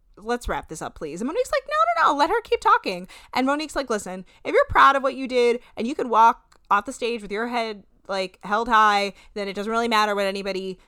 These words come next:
thinks or feels because, like she said to Shahar before, like, you're the one that has to deal with you at the end of the day.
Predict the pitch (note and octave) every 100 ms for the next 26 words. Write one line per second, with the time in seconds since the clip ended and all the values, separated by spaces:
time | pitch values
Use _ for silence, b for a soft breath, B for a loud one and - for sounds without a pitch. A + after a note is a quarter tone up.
0 | - G3+ F#3+ F#3+ F3+ - G3 F3 F3 -
1 | b G3+ G3+ F3+ E3+ - _ _ - -
2 | F#3 F3 - - G#3 G3 F3+ F#3 - G#3+
3 | G#3 G3+ F#3+ D#4 C#4+ A3 - - A#3+ B3
4 | A#3 G#3+ G3+ G3 G3 F#3+ - F3+ F3+ F3
5 | F3 F3+ F3 F3+ E3+ A2 D#2+ - _ _
6 | _ - F#3+ F#3 E3 D#3 D#3+ - - -